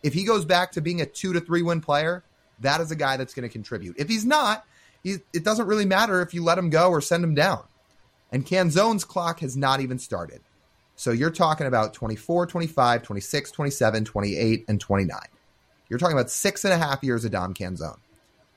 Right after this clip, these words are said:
So for a guy that had a year and a half left in Paul Sewald, again, it is really crushing to see him go.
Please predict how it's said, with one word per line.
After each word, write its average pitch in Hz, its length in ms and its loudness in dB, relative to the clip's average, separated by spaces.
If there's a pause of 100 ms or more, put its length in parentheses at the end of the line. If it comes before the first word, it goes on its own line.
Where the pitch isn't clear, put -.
(240)
So - 160 -2
for 185 140 -2
a 180 60 0
guy 196 140 4
that 214 80 0
had 214 120 0
a 202 40 0
year 196 180 0
and 220 80 2
a 208 40 2
half 208 200 2
left 214 220 -2
in 190 100 -2
Paul 190 180 -2
Sewald, 170 520 2
again, 185 240 2
it 175 140 0
is 170 160 0
really 143 400 2
crushing 139 460 2
to 110 40 -4
see 117 200 -2
him 107 160 0
go. 82 300 -4